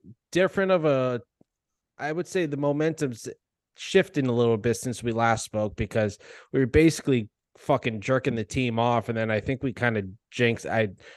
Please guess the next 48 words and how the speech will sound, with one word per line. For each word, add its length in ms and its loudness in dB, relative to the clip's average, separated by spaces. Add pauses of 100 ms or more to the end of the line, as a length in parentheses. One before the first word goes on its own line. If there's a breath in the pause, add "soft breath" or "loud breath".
(140)
I 80 2
know 140 4
we 60 4
were 100 4
joking 360 2
on 100 0
Twitter 280 -2
about 220 -4
it, 100 -8
jinxing 400 -6
the 200 -2
power 280 2
play 320 -2
and 180 -8 (340 loud breath)
P 160 2
K 300 2
and 100 0
all 220 2
that, 320 -2
but 280 2
a 440 -12
little 200 8
bit 120 8
of 140 4
a 40 2
fall 360 4
off. 240 2
They, 200 0
I 180 -4
guess 460 -4
if 200 -8
you 80 -2
wanna 260 2
look 180 0
at 140 2
a 80 -2
bigger 320 -2
picture, 380 -2
they've 200 -6
lo-, 200 -4
yeah, 260 -2
they've 180 -4
lost 260 -2
the 60 -6
last 320 -4
two 220 2
or 60 4
three, 480 -4